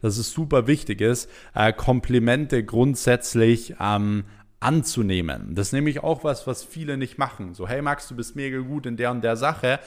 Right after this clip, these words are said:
Dann sagt man meistens, "Ja, danke, mega cool" und tha-, that's it. Wenn aber jemand sagt so, "Hey Max, ich find das nicht so cool, wie du es gemacht hast", "Was, wie?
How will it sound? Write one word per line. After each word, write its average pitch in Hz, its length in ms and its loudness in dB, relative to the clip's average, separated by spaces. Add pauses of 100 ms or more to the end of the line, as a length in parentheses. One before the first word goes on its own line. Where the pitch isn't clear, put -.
(220)
Dann 123 120 -2
sagt 165 240 -2
man 156 120 -4
meistens, 143 400 -4
"Ja, 202 160 -8
danke, 160 440 0 (300)
mega 139 300 6 (120)
cool" 170 200 0
und 131 200 -6
tha-, 143 140 -2 (120)
that's 127 280 -2
it. 113 260 -4 (320)
Wenn 131 140 0
aber 160 180 4
jemand 143 380 2
sagt 143 320 0
so, 127 120 -2
"Hey 139 160 2
Max, 147 280 -2
ich 123 80 -10
find 143 240 -12
das 123 140 -10
nicht 190 180 -10
so 127 180 -12
cool, 117 140 -6
wie 113 60 -4
du 110 80 -2
es - 120 -6
gemacht 113 300 -4
hast", 135 160 0 (160)
"Was, 117 400 2
wie? 147 320 4